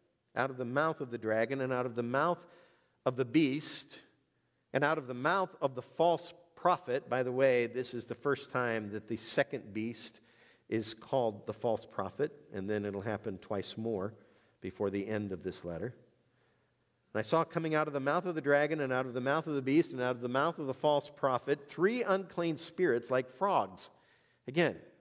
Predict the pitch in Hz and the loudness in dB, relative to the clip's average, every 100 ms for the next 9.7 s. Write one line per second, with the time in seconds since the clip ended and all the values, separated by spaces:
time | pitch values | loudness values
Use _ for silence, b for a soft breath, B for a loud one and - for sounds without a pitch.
0 | _ _ _ 139 202 196 - - 160 147 | _ _ _ 0 0 -4 -16 -4 0 2
1 | 95 95 - - 113 110 117 143 139 - | 0 -4 -10 -4 -4 -2 -2 0 -2 -6
2 | - - 117 110 - _ 117 110 - 110 | -10 -2 -2 -2 -12 _ -4 -4 -4 0
3 | 110 110 - 107 110 - 107 104 82 - | 0 0 -8 -2 -2 -2 0 0 -2 -10
4 | b b b b b b b _ - 117 | b b b b b b b _ 0 0
5 | 113 107 - 104 113 127 113 113 113 123 | 0 -6 2 2 2 0 -4 -4 -4 -2
6 | 110 110 110 113 - 101 120 123 104 104 | -2 0 0 -2 -4 -2 -2 -2 -4 -6
7 | - - 107 117 - - _ _ _ 101 | -10 -2 -2 -2 -14 -20 _ _ _ -6
8 | 110 110 110 107 107 - 170 139 127 117 | -4 -4 -6 -10 -12 2 2 2 -4 -6
9 | 135 165 - - _ - | -6 -6 -10 -14 _ -20